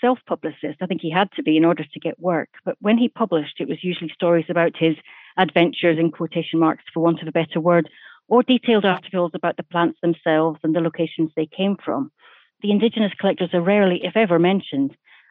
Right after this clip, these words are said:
And where they are mentioned, it's in Forrest's correspondence, which has never been published in full or even catalogued in any detail. So that's something that we are working on rectifying at the moment,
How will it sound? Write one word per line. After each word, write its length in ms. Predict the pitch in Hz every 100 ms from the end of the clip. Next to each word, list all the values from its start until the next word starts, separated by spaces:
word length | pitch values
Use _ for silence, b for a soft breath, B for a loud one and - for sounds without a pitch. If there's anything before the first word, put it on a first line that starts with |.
| b
And 160 | 208 202
where 140 | 208
they 100 | 196
are 160 | 214 240
mentioned, 580 | 156 - - 156 160 - -
it's 140 | - 185
in 140 | 180
Forrest's 300 | - 175 165 _
correspondence, 800 | - 165 170 - 170 175 151 147 - _ b b b _
which 140 | 190
has 100 | 165
never 200 | 190 160
been 160 | 151 156
published 400 | 170 156 139 -
in 200 | 151 151
full 340 | 165 147 147 -
or 180 | 185 180
even 220 | 170 160
catalogued 580 | 170 180 - 165 151 160
in 100 | 156
any 200 | 156 151
detail. 400 | 165 160 156 147
So 60 | -
that's 200 | 185 -
something 260 | 180 180
that 100 | 175
we 140 | 180 175
are 80 |
working 360 | 170 170 - 165
on 80 | 165
rectifying 560 | 170 - 180 165 160
at 100 | 160
the 40 | 175
moment, 380 | 175 160 147